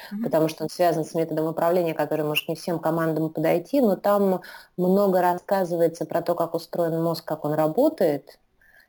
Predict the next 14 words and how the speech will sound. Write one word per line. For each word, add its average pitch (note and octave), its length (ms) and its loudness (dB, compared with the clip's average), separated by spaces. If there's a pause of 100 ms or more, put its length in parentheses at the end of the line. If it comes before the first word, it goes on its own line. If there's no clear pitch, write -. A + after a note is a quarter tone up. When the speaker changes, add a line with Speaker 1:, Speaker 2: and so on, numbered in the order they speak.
(200)
Speaker 2:
и E3+ 580 4
какие-то F3 520 0
вещи F3 440 0
и D#3+ 40 2
лайфхаки, E3 560 0
даже D#3+ 280 -2
не D#3+ 120 -4
связанные D#3 500 -2
со D3+ 160 -8
скрамом, F3+ 540 0
можно D3+ 520 -2
использовать, D#3 920 -2
э, C#3+ 320 -2
в D3 80 -16